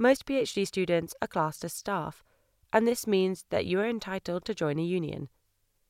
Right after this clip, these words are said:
Your union representative can help you know your rights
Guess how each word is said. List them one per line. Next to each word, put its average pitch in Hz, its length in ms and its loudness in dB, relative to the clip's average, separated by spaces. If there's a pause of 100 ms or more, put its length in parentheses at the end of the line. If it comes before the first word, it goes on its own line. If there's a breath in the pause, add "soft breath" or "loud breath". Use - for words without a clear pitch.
(220)
Your 214 160 4
union 208 500 2
representative 175 800 -4
can 190 140 -6
help 190 260 -4
you 220 80 -2
know 196 120 2
your 175 180 0
rights 156 420 -4